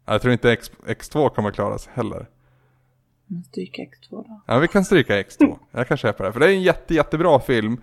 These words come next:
Speaker 2: Ja.
Speaker 1: Eh, lyckas med en stor bedrift, men alltså den genren och det Bryan Singer gör där har andra gjort så mycket bättre sen dess.
Speaker 2: Mm.
Speaker 1: Men han, han var, han var, vad ska man säga,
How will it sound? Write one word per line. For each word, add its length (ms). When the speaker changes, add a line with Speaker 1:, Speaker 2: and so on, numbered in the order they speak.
Speaker 2:
Ja. 280
Speaker 1:
Eh, 100
lyckas 500
med 120
en 100
stor 240
bedrift, 540
men 400
alltså 220
den 420
genren 460
och 160
det 180
Bryan 320
Singer 280
gör 320
där 360
har 200
andra 320
gjort 160
så 100
mycket 220
bättre 320
sen 220
dess. 360
Speaker 2:
Mm. 300
Speaker 1:
Men 140
han, 180
han 180
var, 240
han 140
var, 400
vad 100
ska 100
man 80
säga, 300